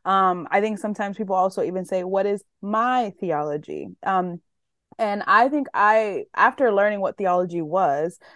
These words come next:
that's when I started, I guess, hearing people say, like, um, "What is your theology on this?" Which I guess in, in many ways, what I learned is that, "What is your perspective or what is your approach, um, to this?" So why do you feel, wh-, what would you say are, like,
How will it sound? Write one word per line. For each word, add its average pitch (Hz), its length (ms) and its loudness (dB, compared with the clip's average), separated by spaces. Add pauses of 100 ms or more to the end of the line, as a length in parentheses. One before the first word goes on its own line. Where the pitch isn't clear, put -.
that's 196 240 0
when 196 140 -2
I 180 80 0
started, 165 340 -4
I 170 100 -2
guess, 170 240 -4
hearing 233 560 -2
people 254 300 -4
say, 226 260 -2
like, 180 260 -4 (360)
um, 185 300 0
"What 185 240 2
is 185 160 2
your 190 260 0
theology 185 640 -2
on 160 220 -4
this?" 170 360 2
Which 208 220 2
I 196 160 4
guess 220 320 2
in, 196 260 -6
in 196 180 -4
many 208 200 -2
ways, 185 260 0
what 175 120 4
I 170 60 8
learned 175 320 0
is 170 120 -4
that, 156 200 -2
"What 190 180 0
is 185 120 -2
your 170 120 0
perspective 175 1000 -2
or 175 180 -2
what 175 160 0
is 175 160 -4
your 160 340 0 (300)
approach, 175 1000 -2
um, 170 320 -2 (160)
to 208 120 0
this?" - 240 -6
So 208 120 0
why 226 200 6
do 277 80 0
you 285 120 -2
feel, 226 520 0 (220)
wh-, 202 180 2
what 262 160 8
would 311 140 2
you 320 80 0
say 262 300 2
are, 202 380 6
like, 185 220 0